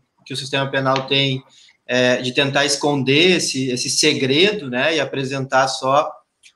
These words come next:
o que a Rosa Maria Cardoso da Cunha chamou de, de fachada de ouro, ou sua pose liberal, né, ah, e que depois a Vera Andrade abordou isso na Ilusão de Segurança Jurídica, e a própria Camila,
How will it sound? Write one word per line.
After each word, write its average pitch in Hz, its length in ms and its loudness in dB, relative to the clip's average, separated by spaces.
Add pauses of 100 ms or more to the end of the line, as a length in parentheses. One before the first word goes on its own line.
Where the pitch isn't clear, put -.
(180)
o 127 140 -10
que - 220 -8
a 131 180 6
Rosa 135 340 2
Maria 131 360 -2
Cardoso 131 400 -6
da 127 140 -2
Cunha 131 340 -6
chamou 127 420 -2
de, 127 320 -4
de - 120 -14
fachada 139 580 0
de 127 160 -4
ouro, 135 400 2
ou 127 160 -2
sua 131 200 0
pose 156 640 4
liberal, 127 800 2 (400)
né, 156 300 -2 (180)
ah, 135 720 2
e 151 100 -2
que 151 140 -4
depois 143 400 0
a 127 80 2
Vera 135 240 2
Andrade 123 760 -2
abordou 123 460 -8
isso 131 160 -10
na 127 80 -10
Ilusão 127 320 -8
de 131 80 -12
Segurança 127 380 -14
Jurídica, 127 580 -8
e - 20 -2
a 123 60 2
própria 127 320 -8
Camila, 135 580 0